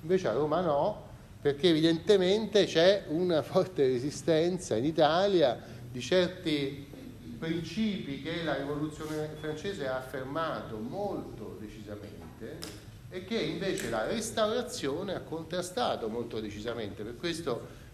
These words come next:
vi dico: venite la prossima settimana, perché la prossima settimana ci sarà il, la reazione a queste, eh, novità, eh, liberali che sono introdotte con la rivoluzione francese.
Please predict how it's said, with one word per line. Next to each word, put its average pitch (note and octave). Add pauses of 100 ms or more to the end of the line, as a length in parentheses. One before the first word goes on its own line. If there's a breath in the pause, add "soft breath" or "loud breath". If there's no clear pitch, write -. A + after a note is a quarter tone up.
(100)
vi A#2+
dico: C#3
venite B2
la A#2
prossima C3
settimana, D3+
perché C3
la A#2
prossima A#2
settimana B2
ci G#2
sarà A2 (180)
il, A#2
la A2
reazione D3 (680 loud breath)
a C3
queste, C3
eh, G#2+
novità, A2
eh, G2
liberali A#2+
che G2
sono G#2+
introdotte G2+
con F#2
la E2
rivoluzione E2+
francese. -